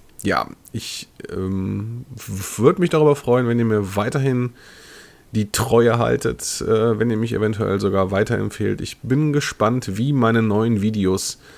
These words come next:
ankommen. Ähm, ja, dann, ihr habt erstmal einen kleinen, einen kleinen Zwischenstand.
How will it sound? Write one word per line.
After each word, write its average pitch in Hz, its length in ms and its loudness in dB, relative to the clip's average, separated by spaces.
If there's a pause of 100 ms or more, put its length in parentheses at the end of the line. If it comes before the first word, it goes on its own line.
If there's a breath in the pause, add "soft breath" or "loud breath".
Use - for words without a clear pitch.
(400 loud breath)
ankommen. 90 760 0 (200)
Ähm, 104 520 0 (520)
ja, 180 300 6 (240)
dann, 117 420 0 (300)
ihr 98 100 0
habt 123 140 -2
erstmal 107 220 -2
einen 110 100 -2
kleinen, - 420 -2 (120)
einen 101 180 -6
kleinen 104 220 0
Zwischenstand. 147 640 0